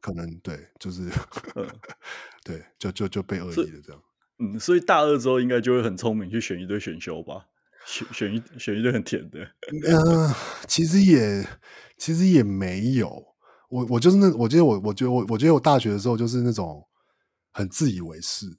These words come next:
Speaker 1: 很自以为，
Speaker 2: 哼，
Speaker 1: 就是开学，
Speaker 2: 哼。
Speaker 1: 开学前都觉得自己可以。
Speaker 2: 嗯。
Speaker 1: 就觉得说：“哦，我要振作。”
Speaker 2: 嗯。
Speaker 1: <laughs> 就觉得我要，我，
Speaker 2: <laughs> 觉得
Speaker 1: 我可以。
Speaker 2: 下一次会不一样。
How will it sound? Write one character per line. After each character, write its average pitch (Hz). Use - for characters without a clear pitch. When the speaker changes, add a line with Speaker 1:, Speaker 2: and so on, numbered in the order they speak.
Speaker 1:
很 98
自 -
以 95
为， 85
Speaker 2:
哼， 113
Speaker 1:
就 143
是 143
开 165
学， 113
Speaker 2:
哼。 110
Speaker 1:
开 170
学 156
前 117
都 127
觉 127
得 107
自 127
己 107
可 82
以。 80
Speaker 2:
嗯。 95
Speaker 1:
就 151
觉 120
得 110
说 117
：“哦， 101
我 87
要 92
振 95
作。” -
Speaker 2:
嗯。 101
Speaker 1:
<laughs> -
就 -
觉 -
得 -
我 117
要， 143
我， 208
Speaker 2:
<laughs> -
觉 151
得 185
Speaker 1:
我 185
可 131
以。 131
Speaker 2:
下 185
一 175
次 180
会 170
不 170
一 135
样。 123